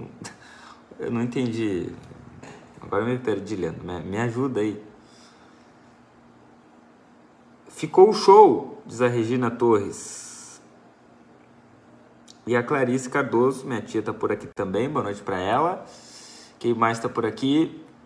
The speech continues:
Dona Lourdes. Yuri, pergunta pro Kamal. Ele deve lembrar que já teve. Eu não esqueço.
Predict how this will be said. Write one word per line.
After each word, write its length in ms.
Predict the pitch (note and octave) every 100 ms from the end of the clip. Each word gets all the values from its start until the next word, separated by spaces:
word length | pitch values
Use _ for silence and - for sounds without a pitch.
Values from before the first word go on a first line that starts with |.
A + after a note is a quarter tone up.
| -
Dona 240 | C3+ C#3
Lourdes. 400 | B2+ A#2+ G2 - -
Yuri, 380 | F3+ G#3 A3 B2+
pergunta 500 | - D#3 E3 A3+ A#3+
pro 160 | A#3+ -
Kamal. 720 | F3+ C#3 A#2+ C#3 D3+ F#2+ -
Ele 160 | G#2 B2
deve 200 | C3+ C#3
lembrar 460 | D3+ D3 C3 B2+ C3+
que 140 | C#3
já 100 | C3+
teve. 540 | C3+ A#2+ A#2 A2+ D#2 -
Eu 180 | G#2+ A#2+
não 200 | B2 C3+
esqueço. 720 | C3+ - A2+ G#2+ - -